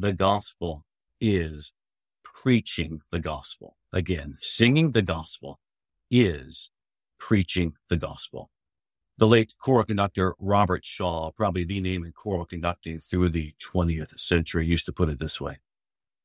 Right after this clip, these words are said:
Christianity is the word made flesh. Sacred music has the flesh made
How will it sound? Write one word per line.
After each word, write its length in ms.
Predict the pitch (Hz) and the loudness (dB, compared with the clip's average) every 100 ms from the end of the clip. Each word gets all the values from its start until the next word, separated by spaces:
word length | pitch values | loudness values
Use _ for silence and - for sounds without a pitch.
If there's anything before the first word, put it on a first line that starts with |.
| _ | _
Christianity 920 | - 156 - 131 165 147 - 92 92 _ - | 6 6 6 6 6 2 -4 -6 -6 _ -4
is 540 | 95 82 76 76 - _ _ _ _ 92 | -2 -2 -6 -12 -16 _ _ _ _ -2
the 80 | |
word 540 | 85 87 101 92 87 85 _ _ _ | 0 4 4 4 2 -4 _ _ _
made 260 | 87 82 76 | -4 -2 -4
flesh. 640 | - - 98 - - - - _ _ _ _ _ _ _ _ - | -6 2 2 2 -12 -12 -16 _ _ _ _ _ _ _ _ -10
Sacred 540 | - 147 135 123 98 | 4 4 6 4 4
music 460 | 131 190 - - - _ _ - | 4 4 2 -6 -12 _ _ -4
has 480 | 95 85 80 78 _ _ _ _ - | -2 -2 -8 -12 _ _ _ _ -8
the 160 | 95 90 - _ | 0 0 0 _
flesh 760 | - 127 151 98 87 - - _ _ _ - | -4 2 4 2 -4 -10 -14 _ _ _ -10
made 560 | 101 98 98 90 85 | 0 4 4 2 -2